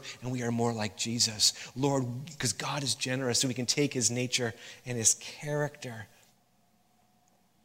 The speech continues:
I have one minute and fifty-two seconds, so hold your breath. 'Cause I wanna end here. Matthew chapter two, verse twelve.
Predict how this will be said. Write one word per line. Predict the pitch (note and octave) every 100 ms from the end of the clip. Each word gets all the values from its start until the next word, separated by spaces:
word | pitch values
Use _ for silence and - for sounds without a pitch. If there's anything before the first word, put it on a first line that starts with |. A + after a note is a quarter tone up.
| _ _ _ _ _ _ _ _ _ _ _ _ _ _ _ _ _ _ _ _
I | -
have | F#2
one | A2 B2+
minute | A#2+ A#2+
and | G#2
fifty-two | - - A2 -
seconds, | G#2+ G2+ - F2
so | -
hold | F2 - G#2+ F#2
your | F#2+
breath. | E2+ F2 - - _ _ _ _ _ _ _ _ _ - _ _ _ _ _ _ _ _ _ _ _ _ _ _
'Cause | -
I |
wanna | A2 A2+
end | A2 A2
here. | G#2+ G#2+ G2+ - - _ _ _ _ _ _ _ _ _ _ _ _ _ _ _ _ _ - - - - _ _ _ _ _ _ _ _ _ _ _
Matthew | B2+ B2 C3+
chapter | - B2 B2
two, | - B2
verse | A2+ A2
twelve. | - A2+ G#2+